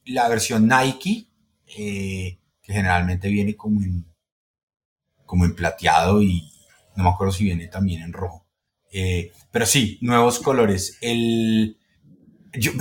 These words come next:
<laughs> yo tengo una duda, mejor dicho, yo tengo como, como un tema de gusto ahí personal y es, yo he pasado por el, he pasado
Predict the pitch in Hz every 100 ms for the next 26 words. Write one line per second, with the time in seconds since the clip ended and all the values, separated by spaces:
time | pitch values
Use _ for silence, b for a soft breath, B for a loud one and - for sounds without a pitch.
0 | 214 - - 120 120 110 131 139 156 160
1 | 160 151 147 143 151 139 120 117 139 143
2 | - 160 123 101 110 104 104 120 131 143
3 | 110 110 - 113 131 - 120 110 104 107
4 | 117 113 b b b _ 110 127 - 143
5 | 143 147 147 - 156 151 143 131 120 117
6 | 110 104 98 - _ _ _ _ _ _
7 | _ _ _ _ _ - 117 131 - 147
8 | 156 151